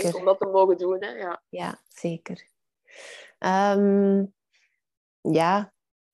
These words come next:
Speaker 1: Ik denk dat het een, een, een goed moment is om af te sluiten. Ehm,
Speaker 2: Ja.
Speaker 1: ik heb nog één vraag. Namelijk, welke vraag heb jij voor mijn volgende gast?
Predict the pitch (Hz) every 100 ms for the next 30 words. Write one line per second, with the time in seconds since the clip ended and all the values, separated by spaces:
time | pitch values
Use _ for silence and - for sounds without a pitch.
0 | _ _ _ _ _ _ _ _ _ _
1 | - 190 180 190 185 - 190 185 - 180
2 | 180 - 185 180 180 220 208 196 180 190
3 | 202 190 175 170 - - 226 - 202 214
4 | 220 233 269 - _ _ _ _ _ _
5 | _ 190 190 190 190 190 - _ _ 208
6 | 202 208 196 196 - 185 214 202 185 165
7 | 233 - - _ 226 208 196 196 202 196
8 | 196 196 - - 175 180 190 175 - 151
9 | 160 185 175 175 175 175 185 185 175 165
10 | 165 156 170 185 185 165 170 190 - -
11 | -